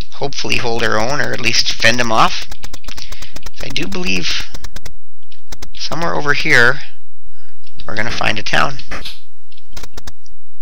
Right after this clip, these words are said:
There we are. A town.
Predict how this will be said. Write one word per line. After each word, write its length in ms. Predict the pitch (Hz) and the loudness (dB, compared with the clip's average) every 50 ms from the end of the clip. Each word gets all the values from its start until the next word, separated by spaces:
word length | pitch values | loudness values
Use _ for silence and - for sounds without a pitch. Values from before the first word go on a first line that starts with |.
| - - - - - - - - - - | 0 2 2 2 2 2 2 2 2 2
There 180 | - - 107 - | 2 2 2 2
we 160 | 151 190 233 | 2 2 2
are. 200 | 208 190 190 202 - - - - - - - - - - - - - - - - - - - - - - - - - - - - - - - - - - - - - 50 - - - - - - - - - - - - - - - - - - 50 - | 2 2 2 2 0 0 0 0 0 0 0 0 0 0 0 0 0 0 0 0 0 0 0 0 0 0 0 0 0 0 0 0 0 0 0 0 0 0 0 0 -2 -2 0 0 0 0 0 2 2 2 2 2 2 2 2 2 0 0 0 -2 -2 0
A 100 | - 160 | 0 0
town. 880 | - - - 113 110 117 117 120 120 123 127 123 123 123 123 120 120 | 0 0 0 0 2 2 2 2 2 2 2 2 2 0 0 0 0